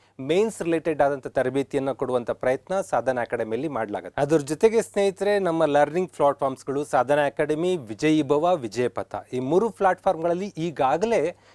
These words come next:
ನೀವು ಕೆ ಎಸ್ ಪ್ರಿಲಿಮ್ಸ್ ಪಾಸ್ ಮಾಡುವುದಕ್ಕೆ ಬೇಕಾಗುವಷ್ಟು ಅತ್ಯುತ್ತಮವಾದ ಮೆಟೀರಿಯಲ್‌ಗಳನ್ನ ಲೋಡ್ ಮಾಡಿದ್ದೀವಿ. ಆ ವಿಡಿಯೋಗಳನ್ನ ಪ್ಲೇ ಲಿಸ್ಟ್ ಮಾಡ್ಕೊಂಡು, ಅಂದ್ರೆ ಯಾವ್ದ್ಯಾವ್ದು ಬೇಕು ನೀವು ಚಾಯ್ಸ್ ಮಾಡ್ಕೊಂಡು, ಒಂದು ಗ್ರೂಪ್ ಮಾಡ್ಕೊಂಡು ಒಂದು ಹಂಡ್ರೆಡ್ to ಟೂ ಹಂಡ್ರೆಡ್ ವಿಡಿಯೋಗಳನ್ನ ಕಲೆಕ್ಟ್ ಮಾಡ್ಕೊಂಡು ನೋಡ್ಬಿಟ್ರಿ ಅಂದ್ರೆ ಸಾಕು,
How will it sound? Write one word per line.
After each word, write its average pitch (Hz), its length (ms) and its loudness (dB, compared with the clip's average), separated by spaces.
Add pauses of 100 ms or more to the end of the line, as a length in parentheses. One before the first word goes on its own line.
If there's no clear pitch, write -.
(100)
ನೀವು 165 160 4
ಕೆ 170 200 4
ಎಸ್ 202 200 4
ಪ್ರಿಲಿಮ್ಸ್ 208 540 -2
ಪಾಸ್ 175 340 0
ಮಾಡುವುದಕ್ಕೆ 165 440 -2
ಬೇಕಾಗುವಷ್ಟು 151 920 0
ಅತ್ಯುತ್ತಮವಾದ 190 880 2
ಮೆಟೀರಿಯಲ್‌ಗಳನ್ನ 151 800 0
ಲೋಡ್ 117 260 2
ಮಾಡಿದ್ದೀವಿ. 98 400 -10 (400)
ಆ 147 100 6
ವಿಡಿಯೋಗಳನ್ನ 208 720 2
ಪ್ಲೇ 180 300 4
ಲಿಸ್ಟ್ 220 280 -4
ಮಾಡ್ಕೊಂಡು, 135 420 -2
ಅಂದ್ರೆ 185 240 0
ಯಾವ್ದ್ಯಾವ್ದು 185 440 4
ಬೇಕು 196 520 -2
ನೀವು 160 200 -4
ಚಾಯ್ಸ್ 180 360 2
ಮಾಡ್ಕೊಂಡು, 143 540 -2 (400)
ಒಂದು 226 280 6
ಗ್ರೂಪ್ 196 360 -2
ಮಾಡ್ಕೊಂಡು 180 540 -2 (260)
ಒಂದು 190 260 4
ಹಂಡ್ರೆಡ್ 202 640 2
to 254 160 -2 (480)
ಟೂ 247 160 6
ಹಂಡ್ರೆಡ್ 202 380 4
ವಿಡಿಯೋಗಳನ್ನ 175 440 0
ಕಲೆಕ್ಟ್ 156 400 2
ಮಾಡ್ಕೊಂಡು 156 320 -2
ನೋಡ್ಬಿಟ್ರಿ 139 460 0
ಅಂದ್ರೆ 127 200 -2
ಸಾಕು, 170 480 0